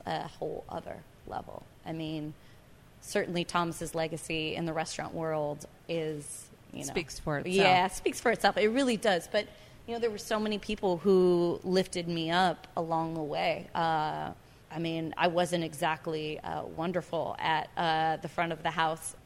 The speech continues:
Speaker 1: or even culinarily, you know, uh, in the beginning. I had to work really, really hard at it, but there were so many people who saw just a little bit in me.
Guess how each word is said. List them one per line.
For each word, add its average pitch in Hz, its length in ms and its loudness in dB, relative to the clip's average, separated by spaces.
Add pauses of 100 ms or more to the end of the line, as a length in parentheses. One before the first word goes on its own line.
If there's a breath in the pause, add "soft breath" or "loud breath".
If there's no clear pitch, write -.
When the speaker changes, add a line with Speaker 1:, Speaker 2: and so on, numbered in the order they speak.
Speaker 1:
or 240 180 0
even 208 220 -2
culinarily, 160 800 -4
you 175 120 -4
know, 165 300 -2 (540 loud breath)
uh, 170 200 0
in 170 140 -2
the 165 80 -2
beginning. 160 460 -4
I - 80 -6
had 175 160 0
to 165 80 -6
work 175 220 -4
really, 170 180 -2
really 147 200 -8
hard 190 320 -2
at 151 200 -4
it, 151 200 -6
but 165 140 -6
there 175 80 -2
were 165 80 -4
so 180 220 -6
many 175 160 -4
people 175 340 -8
who 165 140 -10
saw 156 240 -6
just 156 240 -10
a 160 40 -4
little 156 300 -2
bit 202 240 0
in 208 220 -2
me. 247 240 -2